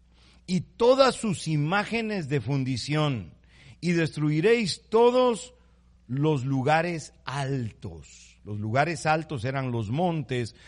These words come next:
donde se erigían altares para adorar a dioses, a demonios. Entonces dice, "Mira, cuando entres allá, destruye todas esas cosas, no los dejes." Y sigue diciendo, verso,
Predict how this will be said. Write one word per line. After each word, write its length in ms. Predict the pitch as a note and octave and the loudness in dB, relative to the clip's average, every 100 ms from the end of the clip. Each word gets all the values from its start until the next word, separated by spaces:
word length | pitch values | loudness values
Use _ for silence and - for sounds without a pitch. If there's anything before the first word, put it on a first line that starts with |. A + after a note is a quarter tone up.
| - - | -20 -6
donde 340 | A#2+ C3 A#2+ | -2 0 -2
se 320 | A2+ A#2 A#2 | -2 -2 -2
erigían 600 | A2+ A2+ - E3 F3 E3 B2+ | -4 -6 -6 -2 0 0 -2
altares 680 | A#2 G2+ C#3+ E3+ E3+ - | -4 -2 0 0 -2 -6
para 220 | - A2+ | -6 -4
adorar 420 | G#2+ G#2 A2 D3+ C#3 | -4 -4 -2 -2 -2
a 80 | |
dioses, 520 | G#2+ B2+ G3 - G2+ G2+ | -4 -4 -6 -6 -10 -8
a 60 | |
demonios. 540 | G2+ B2 F#3+ F3 F#2+ - - - | -6 -4 -2 -2 -6 -12 -20 -20
Entonces 260 | _ C#3 G3+ | _ -14 -10
dice, 240 | A3+ G3 | -6 -4
"Mira, 180 | G3 F3+ | -2 -4
cuando 300 | C#3 C#3+ F3 | -4 -4 -4
entres 280 | G#3+ G#3 E3 | -6 -6 -6
allá, 220 | E3 F#3+ | -6 -4
destruye 520 | G3+ D#3 F#3 G3+ G3 | -4 -4 -6 -6 -6
todas 640 | F#3 F#3+ G#3 G#3 F#3+ D3+ C#3+ | -6 -8 -8 -8 -10 -10 -10
esas 320 | C3 C3+ - | -10 -12 -12
cosas, 480 | G#2+ F#2+ D#2 C#2+ _ _ - | -12 -14 -16 -20 _ _ -12
no 100 | A3 | -6
los 200 | A3 E3+ | -6 -4
dejes." 520 | G3+ - G2+ - - - - - B2+ | -8 -8 -14 -16 -20 -20 -20 -10 -4
Y 80 | |
sigue 240 | A#2 E3 F3 | 0 2 2
diciendo, 640 | D#3+ A2+ E3 E3+ F3 D3+ - - - - - | 0 0 0 2 0 0 -6 -20 -20 -20 -4
verso, 600 | C3 D3 D#3 E3 D3 | -2 0 2 0 0